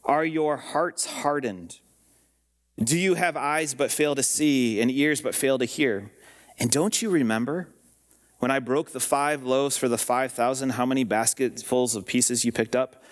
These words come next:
At this point, they're like, "Twelve," right?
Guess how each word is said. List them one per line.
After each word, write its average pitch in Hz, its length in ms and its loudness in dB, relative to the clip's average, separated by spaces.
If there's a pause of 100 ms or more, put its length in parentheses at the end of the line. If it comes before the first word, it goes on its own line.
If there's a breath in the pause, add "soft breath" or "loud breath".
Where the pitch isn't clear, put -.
(380 loud breath)
At 107 80 0
this 135 140 0
point, 123 200 -2
they're 113 140 0
like, 107 180 -2 (920 loud breath)
"Twelve," 156 520 0 (880 loud breath)
right? 139 220 2